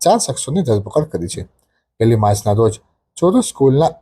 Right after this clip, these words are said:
એડમિન ઓફિસમાં ઘૂસ્યા અને લોખંડની તિજોરીમાં રાખેલી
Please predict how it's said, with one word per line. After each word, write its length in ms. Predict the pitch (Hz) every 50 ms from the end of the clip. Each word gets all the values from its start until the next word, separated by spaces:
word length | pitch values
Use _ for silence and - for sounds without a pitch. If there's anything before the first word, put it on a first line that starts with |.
| _ _ _ -
એડમિન 320 | 101 101 104 117 135 127
ઓફિસમાં 460 | 107 98 - - 104 - - 143 165 160
ઘૂસ્યા 400 | - 104 110 - - 185 - -
અને 140 | - 131 113 101 - _ _ _ _ -
લોખંડની 460 | - 113 123 123 123 - 190 214 233 196
તિજોરીમાં 500 | - 156 139 139 131 135 143 156 143 120
રાખેલી 420 | 98 92 - - 101 110 113 107